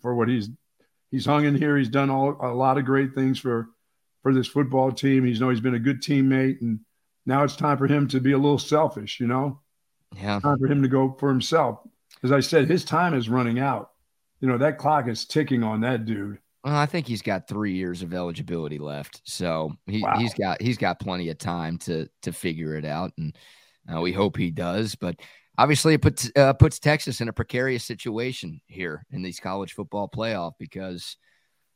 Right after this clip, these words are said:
Speaker 2: yeah, they are one Quinn Ewers injury away from having to turn to true freshman Arch Manning, and I think everybody's
Speaker 1: Yeah.
Speaker 2: excited about his future,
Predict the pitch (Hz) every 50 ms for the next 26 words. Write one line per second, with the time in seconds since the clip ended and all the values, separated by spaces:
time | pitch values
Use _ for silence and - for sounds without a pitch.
0 | _ - 101 90 80 90 95 104 104 104 98 85 92 101 107 113 117 120 120 123
1 | 113 - _ _ _ _ _ - - 131 123 113 117 120 117 110 107 92 78 123
2 | 120 107 107 113 110 104 98 95 101 113 117 107 101 101 98 - 92 92 101 101
3 | 101 104 101 98 95 - - - 110 110 113 104 95 95 - - 98 95 95 80
4 | - - 120 104 - - 113 101 95 - - 110 101 87 - 104 104 95 - -
5 | 95 101 113 107 80 67 - _ _ _ _ - 76 78 78 80 80 82 82 82
6 | 82 82 85 - - - - - 80 90 101 95 101 113 120 120 117 131 104 104
7 | 107 - - - - _ 113 113 120 120 113 101 98 87 101 98 104 101 - -
8 | 113 123 107 - - - - 147 156 143 - - 90 92